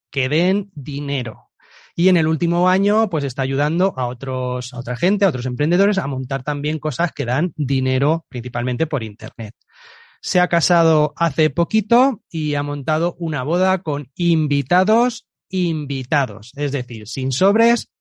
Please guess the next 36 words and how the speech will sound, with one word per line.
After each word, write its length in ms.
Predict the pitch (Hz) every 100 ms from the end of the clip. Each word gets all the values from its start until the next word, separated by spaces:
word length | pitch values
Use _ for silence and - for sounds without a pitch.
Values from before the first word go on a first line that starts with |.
| -
ni 240 | 127 123
sobras. 540 | 117 143 117 113 120 - _ - _
Y 80 | 135
encima 500 | 143 139 170 175 208
ahora 280 | 202 151 156
nos 160 | 151 139
dirá, 520 | 139 151 190 233 - _
eh, 300 | 139 131 131 127
qué 100 | 135
tal 340 | 135 143 151 -
le 120 | 135
ha 60 | 127
salido, 400 | 131 127 185 220
no 120 | 143
sé 100 | 135
si 280 | 127 135 131
le 320 | 127 135 131
ha 40 |
salido 300 | 127 131 135
gratis, 280 | 147 175 226 214
porque 220 | 156 127
también 480 | 127 127 143 165 - _ _ _
con 180 | 139 131
la 100 | 120
boda 460 | 143 160 190 214 _
hizo 300 | - 139 147
ahí 140 | 131 131
un 180 | 127 120
producto 480 | 123 127 147 131
digital, 420 | 131 127 135 190 190
una 160 | 139
campaña 640 | 131 139 139 180 202 240 247 _
con 160 | - 160
la 80 | 170
que 100 | 156
también, 560 | 156 156 147 156 190